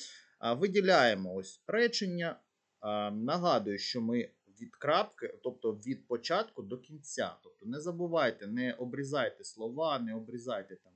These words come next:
якісь, а, букви і так далі. Виділили повністю речення, натиснули Ctrl-C або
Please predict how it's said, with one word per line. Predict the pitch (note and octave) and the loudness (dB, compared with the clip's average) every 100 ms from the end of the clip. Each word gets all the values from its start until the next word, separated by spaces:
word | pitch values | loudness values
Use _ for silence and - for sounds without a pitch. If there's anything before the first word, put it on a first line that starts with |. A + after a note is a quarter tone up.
| F#2 | _
якісь, | F#2 F#2+ - _ _ - - - _ | _ -20 -20 _ _ -20 -20 -20 _
а, | G2 G2 G2 F#2+ F#2 F#2 F#2 F#2 F#2 F#2 F#2 F#2 F2+ F#2 F#2 G2 A#2 | -10 -6 -6 -6 -6 -8 -8 -8 -8 -8 -8 -10 -12 -14 -12 -10 -2
букви | E3 A#2+ A2+ A2 | -2 0 -4 -2
і | |
так | A#2+ A#2 | -2 -2
далі. | A#2+ G#2 E2+ _ _ _ _ | 0 0 -2 _ _ _ _
Виділили | G#2+ F#3+ C#3 B2+ A2 A2 | -2 0 2 2 2 2
повністю | D3+ A#2 G#2+ - A#2 | 2 2 0 -4 -4
речення, | G#2 F#2+ - A#2 C3+ F3+ _ _ - | -2 -2 -6 -8 -8 -10 _ _ -6
натиснули | C3+ E3+ D3+ - A2 G2 E2+ - | -4 -4 -4 -2 -2 -2 -4 -2
Ctrl-C | D3+ D3 C3 A#2+ - C#3 A2 E2+ _ _ - | -2 0 0 -2 -2 2 2 0 _ _ -6
або | A#2 G#2+ F#2 | -4 -2 -4